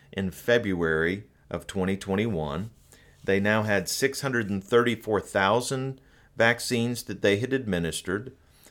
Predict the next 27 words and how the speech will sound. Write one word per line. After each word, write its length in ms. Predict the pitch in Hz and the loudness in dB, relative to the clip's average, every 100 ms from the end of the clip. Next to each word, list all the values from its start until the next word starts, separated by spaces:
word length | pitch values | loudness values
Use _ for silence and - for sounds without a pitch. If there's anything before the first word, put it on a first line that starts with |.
| - | -8
and 140 | 101 | 0
there 100 | 101 | 2
were 100 | 101 | 2
fifty-six 760 | 98 - 110 - 101 - 92 - | 0 -2 -2 -4 -4 -2 -2 -4
deaths. 680 | 98 127 101 78 - - - _ _ - - _ | 0 2 2 0 -10 -16 -20 _ _ -20 -20 _
So 180 | - 113 | 2 2
some 320 | - - 226 | 4 2 4
would 200 | 135 98 | 2 2
say 520 | - 98 98 104 - | 2 4 4 2 0
early 340 | - 139 123 107 | 2 2 4 4
on, 480 | 110 123 170 190 170 - | 4 4 0 -2 -8 -10
that 260 | - 143 160 | 0 0 0
seemed 500 | - - 190 208 185 | -2 -2 0 -2 0
like 320 | 104 101 101 | 2 2 2
vaccines 640 | 113 104 104 - 98 101 104 | 2 2 0 -4 -2 -4 -4
were 100 | 98 | -4
being 260 | 85 73 | -4 -4
effective. 640 | 90 - 127 123 - 78 80 | -6 0 0 0 -2 -8 -4
You 140 | 101 | -2
only 220 | 110 113 | 0 0
had 280 | 107 117 95 | 2 0 0
one 340 | 92 117 127 | 0 0 0
death 500 | 113 127 98 107 - - - - _ | 2 4 4 0 -8 -20 -20 -20 _
between 420 | 110 - 107 95 - | -2 0 0 0 0
October 800 | 104 104 - 113 113 127 139 - _ _ | -2 -4 0 0 2 2 0 -6 _ _
and 160 | 98 107 | -4 0
April 600 | 113 131 131 80 82 98 | 2 2 2 -2 -2 -8